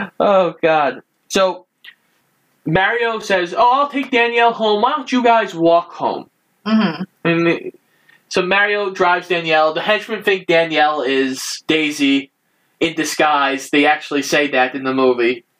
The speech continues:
Speaker 2: <sighs> Like, okay, whatever. So yeah, so they, they go and when Mario leaves, they attack Daniela and they kidnap her.
Speaker 1: Yes.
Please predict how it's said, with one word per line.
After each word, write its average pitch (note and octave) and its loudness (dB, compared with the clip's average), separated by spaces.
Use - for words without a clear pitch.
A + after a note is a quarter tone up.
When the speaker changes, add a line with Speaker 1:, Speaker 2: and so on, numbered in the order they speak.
Speaker 2:
<sighs> - 0
Like, A3+ -4
okay, G3+ -2
whatever. G#3 -4
So D#4 -2
yeah, B3 0
so C4+ -10
they, B3 0
they B3 2
go C4 4
and A#3 -4
when A3 0
Mario A#3 2
leaves, G#3+ -2
they G#3 -2
attack G#3 -2
Daniela F3+ 0
and E3 -2
they D#3+ -4
kidnap A3+ -2
her. E3 -4
Speaker 1:
Yes. - -4